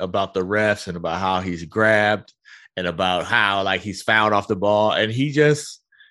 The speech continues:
like, he won't do it ninety percent of the time. Like, he, he'll just eat it as part of it. Like, if you talk to him, he'll be like, "Yeah, obviously they're fouling," but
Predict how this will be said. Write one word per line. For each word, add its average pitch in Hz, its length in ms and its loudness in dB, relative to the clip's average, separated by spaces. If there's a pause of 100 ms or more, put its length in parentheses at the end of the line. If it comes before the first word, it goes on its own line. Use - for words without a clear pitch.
(160)
like, 117 160 0
he 147 160 2
won't 139 380 0
do 156 220 4
it 135 100 2
ninety 135 320 0
percent 151 320 0
of 160 80 2
the 160 80 0
time. 170 300 0
Like, 101 120 -2
he, 127 220 -6
he'll 120 180 2
just 147 340 -2 (640)
eat 180 240 2
it 135 120 6
as 113 140 2
part 165 260 2
of 127 80 0
it. 127 40 -4
Like, 123 200 0
if 156 120 -2
you 170 80 -2
talk 185 260 4
to 165 180 2
him, 147 140 -4
he'll 139 100 -2
be 127 100 0
like, 107 200 0
"Yeah, 110 320 0
obviously 120 400 0
they're 107 160 2
fouling," 98 460 0
but 95 180 -2